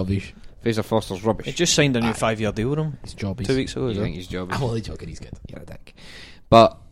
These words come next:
Speaker 2: exactly, so, and he's a striker, as you say, and he's young, and you, yous are spending fortunes. Just go like that. I know, I realise this is a
Speaker 3: Get a,
Speaker 2: podcast.
Speaker 3: get a blindfold
Speaker 2: Doing
Speaker 3: on.
Speaker 2: that. What would you call that?
Speaker 1: The fingers thing, it means the
Speaker 2: Fingers
Speaker 1: taxes.
Speaker 2: thing with the old
Speaker 1: Yeah, aye.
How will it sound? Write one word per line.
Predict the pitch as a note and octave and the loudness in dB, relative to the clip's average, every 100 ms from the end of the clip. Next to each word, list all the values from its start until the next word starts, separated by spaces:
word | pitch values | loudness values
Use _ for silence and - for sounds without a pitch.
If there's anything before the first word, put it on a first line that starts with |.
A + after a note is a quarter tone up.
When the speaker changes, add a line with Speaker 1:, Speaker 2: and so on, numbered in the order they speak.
| - - | -20 -8
Speaker 2:
exactly, | D3+ C3+ C#3 C#3 A#2+ | -2 6 8 8 4
so, | - - A#2 A2 E2 - - | 0 0 2 2 0 -6 -2
and | B2+ | 0
he's | B2 | 2
a | A#2+ | 0
striker, | - B2 C3 - A#2 | 2 6 6 6 4
as | A#2 G#2 | 4 2
you | G2+ | -2
say, | - G#2+ A2 | 0 2 0
and | G2+ | -2
he's | F2+ | -2
young, | F#2 F#2+ G2 | 0 0 -2
and | - G2+ | -6 -8
you, | G#2 | -6
yous | A2+ B2 | 0 0
are | A2+ | 0
spending | - G#2 G2+ G2+ | -2 -2 -2 -2
fortunes. | F#2 F#2 F2+ - G2 F#2+ - - - | -4 -6 -6 -8 -10 -10 -14 -18 -14
Just | B2 | -8
go | - G#2 | -2 -2
like | F#2 G2 - | -2 -6 -10
that. | - - - - - - - - - - - - - - - G3+ - - - | -14 -20 -20 -20 -20 -20 -16 -16 -18 -20 -20 -20 -20 -20 -20 -20 -20 -20 -12
I | |
know, | G2 G2 | -6 -2
I | |
realise | G2 G#2 F#2+ F#2+ | 0 0 0 -4
this | F#2 | -6
is | F#2+ | -8
a | - F#2 | -4 0
Speaker 3:
Get | C3 | 2
a, | A#2+ | 2
Speaker 2:
podcast. | G2 - - | 0 -4 -4
Speaker 3:
get | A#2+ | -2
a | G#2 | 0
blindfold | G#2+ A#2 A2 B2 A#2+ | 0 0 0 0 4
Speaker 2:
Doing | B2 | 4
Speaker 3:
on. | G2+ | 4
Speaker 2:
that. | F#2+ - - - - | 2 0 -6 -12 -2
What | B2+ | 0
would | B2+ - | 0 -2
you | |
call | - G2 | 2 4
that? | G#2+ G2+ - | 4 4 6
Speaker 1:
The | |
fingers | C#3 E3+ F3 - | 8 10 8 8
thing, | F3 | 6
it | D#3 | 6
means | E3 E3+ | 4 4
the | |
Speaker 2:
Fingers | A#2 C3+ B2 | 4 4 4
Speaker 1:
taxes. | - | 2
Speaker 2:
thing | A#2+ A2+ | 2 2
with | G#2 | 4
the | G2+ | 4
old | G#2 | 4
Speaker 1:
Yeah, | C#3+ C3+ | 0 -4
aye. | B2 C3 C#3 B2+ G3+ | -4 -4 -4 -4 -6